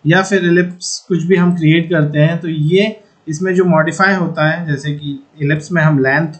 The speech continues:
और width बस change कर पा रहे हैं, Rectangle select कर रहे हैं तो rectangle में भी length और width change कर पा रहे हैं, Corner को fillet कर पा रहे हैं।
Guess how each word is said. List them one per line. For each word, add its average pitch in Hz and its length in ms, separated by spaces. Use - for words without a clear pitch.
और 139 140
width 160 260
बस 156 180
change 143 300
कर 147 200
पा 160 140
रहे 131 160
हैं, - 280
Rectangle 185 500
select 208 320
कर 208 120
रहे 196 120
हैं 196 100
तो 196 60
rectangle 175 500
में 180 200
भी 190 140
length 151 380
और 151 180
width 156 280
change 160 300
कर 156 160
पा 151 180
रहे 151 140
हैं, - 160
Corner 170 440
को 170 220
fillet 147 380
कर 156 140
पा 151 180
रहे 143 140
हैं। 185 180